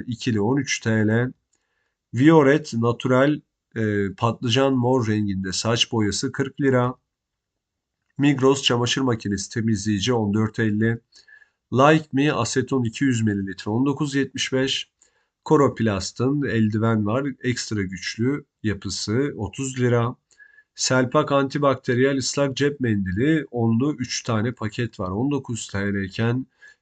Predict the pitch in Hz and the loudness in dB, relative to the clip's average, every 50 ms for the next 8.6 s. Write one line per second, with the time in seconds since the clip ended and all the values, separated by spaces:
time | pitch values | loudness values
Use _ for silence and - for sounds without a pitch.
0 | _ - - 143 139 147 151 151 147 131 127 120 123 135 139 139 123 123 - - | _ -6 -2 0 4 6 6 6 6 4 2 2 2 0 0 -2 -4 -4 -4 -4
1 | 123 117 127 139 131 117 110 104 117 127 120 - 120 107 107 101 - - 117 117 | -2 2 2 4 4 4 2 2 0 -2 -2 -2 -2 -2 -2 -4 -4 -4 -4 -2
2 | 113 110 107 104 117 131 - - - - 95 98 127 135 127 123 - - 147 - | 0 -2 -2 -2 -2 -4 -4 -4 -4 -4 -4 -2 -2 -2 -2 -4 -4 -6 -6 -6
3 | - - - 95 90 85 80 82 _ _ _ _ _ _ _ _ _ _ _ - | -6 -6 -6 -6 -6 -6 -6 -8 _ _ _ _ _ _ _ _ _ _ _ -2
4 | 113 127 143 165 170 156 147 151 139 135 127 139 143 151 139 123 - - 123 131 | 0 4 6 6 6 6 6 4 2 2 4 4 4 4 2 -2 -2 -2 0 0
5 | 135 - - - - - 123 117 123 135 135 123 - - 131 110 - - 120 123 | 0 0 -2 -4 -4 -4 -4 -2 0 -2 -2 -2 -4 -6 -8 -8 -6 -4 -2 0
6 | 131 127 117 113 110 107 107 101 107 98 101 110 123 127 123 113 101 104 110 113 | 0 0 -2 -2 -2 -2 -2 -2 -2 -2 0 0 -2 -4 -6 -10 -4 -2 0 0
7 | 127 127 127 113 104 98 92 92 _ - - 95 95 98 101 - - 110 107 - | 2 2 0 0 0 -2 -4 -6 _ -10 -8 -6 -4 -6 -6 -4 -6 -6 -6 -6
8 | 143 131 143 139 127 120 113 120 120 127 127 | -6 -2 0 0 2 2 0 0 0 -2 -4